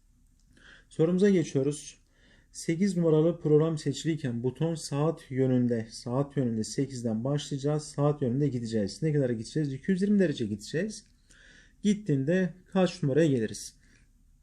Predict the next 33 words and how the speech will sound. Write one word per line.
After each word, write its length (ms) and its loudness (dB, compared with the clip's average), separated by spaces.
Dairenin 340 4
tamamı 360 2
üç 100 0
yüz 100 -6
altmış 320 -2
olduğu 200 2
için 200 -4
arkadaşlar 720 -4
ister 360 0
bu 80 -2
şekilde 400 -2
iki 180 -4
yüz 100 -6
kırk, 160 -6
iki 260 -2
yüz 140 4
yirmi 180 4
derece 280 2
gidin, 260 -4
isterseniz 680 -2
de 180 0
ters 360 0
yönde 440 0
yüz 300 -2
kırk 280 0
derece 320 0
gidin. 260 0
Toplam 480 0
üç 100 -6
yüz 100 -8
altmış 380 -4
yaptığı 300 -4
için 380 -4